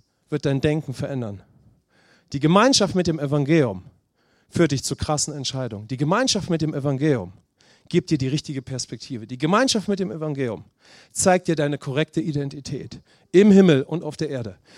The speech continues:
Die Gemeinschaft am Evangelium zeigt dir, dass du im Weinstock bist und jetzt bewusst vom Weinstock aus leben kannst. Die Gemeinschaft im Evangelium zeigt dir, wer der Vater ist. Die Gemeinschaft im Evangelium offenbart dir, weil der Heilige Geist darin ist, weil das Evangelium die Kraft, die Dynamis Gottes ist,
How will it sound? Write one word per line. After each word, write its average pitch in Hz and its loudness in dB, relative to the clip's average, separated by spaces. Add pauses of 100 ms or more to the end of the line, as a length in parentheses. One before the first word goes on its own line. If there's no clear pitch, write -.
(180)
Die 156 0
Gemeinschaft 220 6
am 202 0
Evangelium 170 4
zeigt 170 2
dir, 156 0
dass 147 -2
du 165 -2
im 196 4
Weinstock 165 0
bist - -2
und 135 -4
jetzt 131 -2
bewusst 147 0
vom 139 0
Weinstock 139 -4
aus 135 -8
leben 143 -10
kannst. - -14 (380)
Die 170 4
Gemeinschaft 247 8
im 240 0
Evangelium 202 6
zeigt 190 2
dir, 151 -2
wer 190 2
der 185 2
Vater 143 -2
ist. - -10 (380)
Die 185 2
Gemeinschaft 254 8
im 254 -2
Evangelium 202 6
offenbart 180 2
dir, 151 2
weil 151 4
der 156 2
Heilige 208 4
Geist 185 4
darin 170 2
ist, 135 -2
weil 156 -2
das 165 -2
Evangelium 175 2
die 156 -4
Kraft, 262 0
die 156 -6
Dynamis 208 2
Gottes 139 6
ist, 117 -4